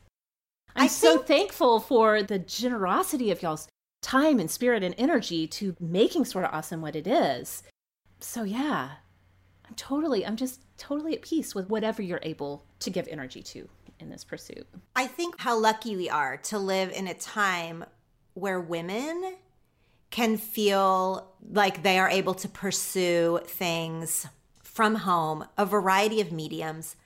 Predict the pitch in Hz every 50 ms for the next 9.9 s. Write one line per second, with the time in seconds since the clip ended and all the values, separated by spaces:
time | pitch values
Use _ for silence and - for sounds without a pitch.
0 | _ _ _ _ _ _ _ _ _ - 190 190 220 233 233 233 - 190 175 170
1 | 165 165 160 160 165 175 - - - 240 240 233 - - 330 269 202 - - -
2 | - - 208 185 - - - 156 156 151 - 156 160 160 156 151 - - _ _
3 | _ - - 170 156 151 151 - 156 156 - - - - 214 233 196 175 175 180
4 | 185 - _ _ - 160 151 175 170 160 - - _ _ - 190 220 269 254 214
5 | 180 180 175 - 208 220 220 196 190 180 202 220 214 190 - - 190 180 - 170
6 | 156 180 175 180 175 165 165 170 175 170 170 - 190 175 170 - _ _ - 220
7 | 226 214 226 233 247 262 - 277 240 - 233 202 196 190 185 196 175 190 185 180
8 | 185 - 180 185 202 226 254 247 233 240 - - 185 170 170 170 165 170 - -
9 | 165 175 202 196 - 240 - - 175 170 165 160 160 160 165 160 - -